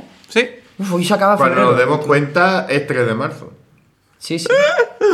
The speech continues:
Speaker 1: Eh, ¿qué tal vuestros dos primeros meses, meses del año, chicos?
Speaker 2: Fu, han sido, se me han hecho muy largos porque he vivido un sinfín de cosas.
Speaker 3: Yo no puedo.
Speaker 1: ¿Qué has vivido?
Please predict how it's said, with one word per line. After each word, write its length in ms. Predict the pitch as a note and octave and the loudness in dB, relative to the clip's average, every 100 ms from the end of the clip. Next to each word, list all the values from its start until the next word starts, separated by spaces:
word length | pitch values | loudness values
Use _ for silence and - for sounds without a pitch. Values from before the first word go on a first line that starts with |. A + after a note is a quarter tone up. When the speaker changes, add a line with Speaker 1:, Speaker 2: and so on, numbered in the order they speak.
| D#4 D4 C4+ A#3+ A3+ G3 - | 2 0 0 -2 -4 -10 -4
Speaker 1:
Eh, 200 | E3+ F3 | 0 0
¿qué 100 | G#3 | 0
tal 120 | B3 | 0
vuestros 280 | C4 C4+ B3 | 0 0 2
dos 100 | B3 | 2
primeros 520 | A#3+ A3+ G#3+ G3+ G3 | 2 2 2 2 2
meses, 420 | F#3+ F#3+ F#3 F3 - | 0 0 -2 -2 -4
meses 340 | F3 F3+ F3 | -4 -4 -2
del 120 | E3+ D#3+ | 0 2
año, 180 | B2 A#2+ | 0 -6
chicos? 280 | - G#3 - - - _ _ | -8 -10 -10 -20 -20 _ _
Speaker 2:
Fu, 300 | - G#3+ E3+ | -6 0 0
han 160 | C#3 D3 | 0 -2
sido, 720 | - F#3 G#3+ A3 F#3 D#3+ D#3 | -2 0 2 2 2 0 -4
se 160 | - D#3+ | -6 -4
me 100 | E3+ | 0
han 60 | F#3 | 0
hecho 200 | G3+ A3+ | 0 0
muy 320 | F3+ F3+ G3+ | 2 2 2
largos 600 | F3 F#3+ A3+ C#4+ D#4+ - - - | 2 2 2 0 -2 -12 -16 -4
porque 220 | E3 E3 | -2 2
he 20 | |
vivido 260 | E3 F#3+ G#3+ | 2 2 2
un 180 | G3+ F3+ | 2 0
sinfín 360 | E3 D#3+ G3 | -2 -2 -2
de 100 | E3 | -2
cosas. 440 | B2+ A#2+ G#2+ - - | -2 -6 -8 -12 -12
Speaker 3:
Yo 180 | F#2+ A#2+ | -4 0
no 100 | A#2+ | 0
puedo. 140 | G#2 | 0
Speaker 1:
¿Qué 80 | F3+ | 0
has 60 | F#3 | 2
vivido? 320 | F#3 C3 A#2+ | 4 2 -2